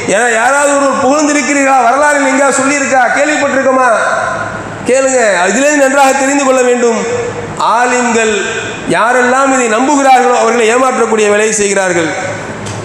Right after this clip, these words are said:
அல்லாஹ் நன்மைன்னா என்னன்னு ஒரே ஒரு சின்ன வரியில இலக்கணத்தை சொல்லிடுறான் அல்லாஹ். "இன்னல்லதீன ஆமனு வ அமிலு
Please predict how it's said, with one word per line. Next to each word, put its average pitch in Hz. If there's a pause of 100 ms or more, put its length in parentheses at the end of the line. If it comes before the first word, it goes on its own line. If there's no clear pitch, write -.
(160)
அல்லாஹ் 233
நன்மைன்னா 269
என்னன்னு 254
ஒரே 233
ஒரு 262
சின்ன 269
வரியில 254
இலக்கணத்தை 233
சொல்லிடுறான் 202
அல்லாஹ். 175 (1300)
"இன்னல்லதீன 247
ஆமனு 247
வ 285
அமிலு 269